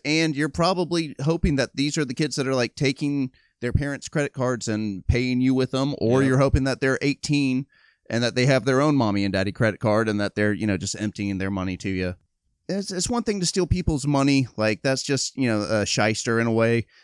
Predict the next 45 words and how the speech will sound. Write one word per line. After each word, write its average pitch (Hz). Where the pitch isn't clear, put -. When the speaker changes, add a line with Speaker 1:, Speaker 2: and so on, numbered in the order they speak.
Speaker 1:
But 107
when 120
you're 135
implanting 139
into 127
their 110
head, 104
I 113
mean, 113
just 98
vile 117
stuff 98
that 143
they're 196
gonna 208
carry 151
for 113
a 104
while, 95
whether 135
it 120
be 127
six -
months, 120
a 117
year, 120
two -
years 120
down 110
the 104
road, 104
just 156
the 151
ripple 156
effect 135
that 113
you 117
have 110
in 123
the 113
community 104
to -
such -
a 110
negative 110